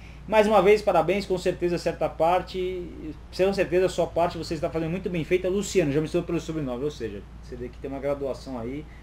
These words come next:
é um cara que me considera, porque quando você chama a pessoa pelo sobrenome, você tem uma consideração maior, você concorda comigo?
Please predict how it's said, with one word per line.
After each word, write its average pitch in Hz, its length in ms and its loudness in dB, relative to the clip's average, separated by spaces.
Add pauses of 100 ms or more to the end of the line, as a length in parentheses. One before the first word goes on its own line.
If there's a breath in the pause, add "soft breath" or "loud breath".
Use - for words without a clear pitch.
(120 loud breath)
é - 20 -14
um 117 60 -10
cara 127 240 -4
que 143 160 -10
me 170 80 -6
considera, 151 540 -8
porque - 120 -16
quando 220 140 -6
você - 100 -10
chama 165 180 -6
a - 40 -6
pessoa 147 240 -4
pelo 143 140 -6
sobrenome, 143 500 -6
você 165 100 -10
tem 160 140 -10
uma 156 80 -10
consideração 147 420 -8
maior, 127 240 -6
você 120 120 -12
concorda 117 240 -6
comigo? 127 280 -6